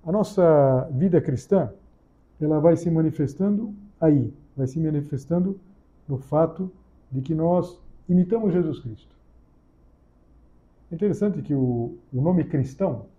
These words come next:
ele tem um momento concreto que ele surge,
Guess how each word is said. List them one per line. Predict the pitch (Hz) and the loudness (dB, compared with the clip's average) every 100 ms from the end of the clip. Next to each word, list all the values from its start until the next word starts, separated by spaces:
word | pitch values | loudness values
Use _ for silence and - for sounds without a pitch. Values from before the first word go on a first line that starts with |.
| _ _ _ _ _ _ _ _ _ - | _ _ _ _ _ _ _ _ _ -10
ele | 139 151 147 | -4 -4 -4
tem | 156 175 | -4 -2
um | |
momento | 175 170 214 208 | 0 0 -2 -4
concreto | 202 165 175 180 180 | -6 -4 -4 -6 -8
que | |
ele | 180 | -8
surge, | - 139 123 107 | -8 -8 -8 -8